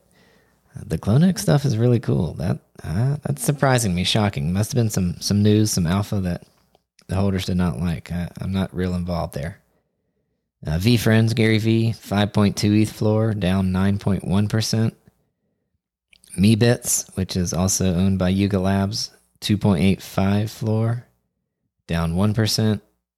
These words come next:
Uh, Cool Cats, one point nine four eth floor, down seven point two percent. And World of Women,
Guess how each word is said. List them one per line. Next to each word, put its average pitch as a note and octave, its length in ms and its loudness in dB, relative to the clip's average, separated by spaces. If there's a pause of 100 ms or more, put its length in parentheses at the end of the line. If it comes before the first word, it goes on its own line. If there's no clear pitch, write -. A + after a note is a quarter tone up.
(260)
Uh, - 280 -14
Cool A#2 220 4
Cats, - 640 -4 (120)
one F3+ 180 -2
point F#2 260 -2
nine F2+ 380 0
four G2+ 480 -2
eth A#2+ 180 0
floor, B2 400 -2
down F2 340 -4
seven F#2 360 -2
point F2 280 -2
two G#2+ 200 0
percent. A2 520 0 (1800)
And F2+ 280 -4
World G#2+ 180 4
of F#2 140 2
Women, E2 360 0